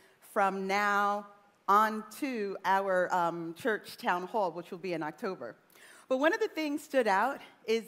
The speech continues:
that y'all like the sermon, so praise the Lord. Hallelujah. <laughs> That was good to hear. <laughs> Of course, the feedback is great in terms of getting stronger and enhancing our efforts here, um, as we share God's word, but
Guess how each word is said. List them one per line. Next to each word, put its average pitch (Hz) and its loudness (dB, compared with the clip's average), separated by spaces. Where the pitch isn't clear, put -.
that 202 2
y'all 190 0
like - -4
the 302 -6
sermon, 170 -2
so 160 0
praise 392 2
the 311 0
Lord. 262 6
Hallelujah. 262 6
<laughs> 240 4
That 415 12
was 427 4
good 339 8
to 269 0
hear. 214 -2
<laughs> - -2
Of 262 2
course, 302 2
the 254 -4
feedback 269 2
is 196 -2
great 269 0
in 220 0
terms 220 -4
of 214 0
getting 175 -2
stronger 277 -2
and 180 -6
enhancing 214 -6
our 165 -4
efforts 294 -2
here, 320 -6
um, 185 -2
as 185 -4
we 180 -6
share 202 0
God's 180 0
word, 247 0
but 180 0